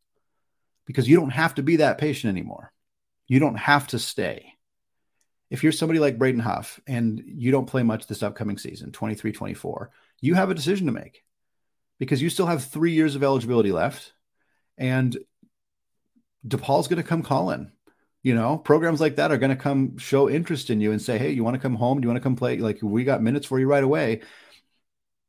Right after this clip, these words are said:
I'm not saying that Braden Huff is gonna transfer. I have no idea. I don't wanna put that out there. I don't wanna make any assumptions about that. But if he does not play for his first two seasons at Gonzaga,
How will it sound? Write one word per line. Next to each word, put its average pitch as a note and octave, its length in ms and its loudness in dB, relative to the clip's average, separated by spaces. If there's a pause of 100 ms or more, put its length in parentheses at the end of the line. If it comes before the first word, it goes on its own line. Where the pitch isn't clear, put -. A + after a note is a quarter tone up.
(520)
I'm D#3+ 140 2
not D#3 180 2
saying D3+ 220 2
that A#2+ 80 2
Braden A#2 220 0
Huff A#2 100 0
is A2 60 -8
gonna A2+ 160 -2
transfer. A2+ 280 -2
I E2 60 0
have G2+ 100 -6
no A#2+ 400 2
idea. G2+ 380 -4
I G#2 80 -6
don't A#2 220 -2
wanna A2+ 160 0
put G#2+ 180 -6
that G2 180 -2
out C#3 220 0
there. C3+ 160 0
I A#2+ 80 0
don't A2 140 -2
wanna G#2 160 -2
make G2+ 180 -2
any F#2 140 -4
assumptions C3 500 -2
about A#2 260 0
that. A2+ 280 0 (340)
But D3 140 8
if C#3 100 10
he G#3 200 0
does E3+ 260 0
not E3 240 2
play D3+ 260 2
for A#2+ 160 -2
his B2+ 160 -2
first - 340 -2
two D3+ 200 -2
seasons C3 420 -2
at A2+ 140 -2
Gonzaga, A2 560 -2